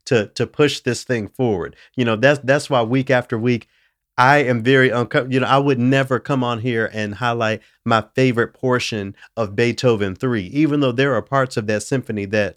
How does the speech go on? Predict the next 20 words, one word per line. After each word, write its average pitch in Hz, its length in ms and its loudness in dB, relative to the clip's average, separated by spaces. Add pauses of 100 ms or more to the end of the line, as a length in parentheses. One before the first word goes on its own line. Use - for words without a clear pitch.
(100)
I 104 120 0
do 98 400 -4 (120)
love 120 500 0
and, 98 160 -6
and 104 140 -4
much 120 240 -4
of 110 80 -8
the 101 80 -6
so-called 113 500 -2 (180)
traditional 120 440 0
repertoire. 110 640 -2 (260)
That's 135 240 2
not 120 220 0
what 117 240 -2
this 147 180 0
machine 113 520 -2
called 110 280 -2
Triloquy 131 540 -2
is 95 160 -8
built 107 340 -2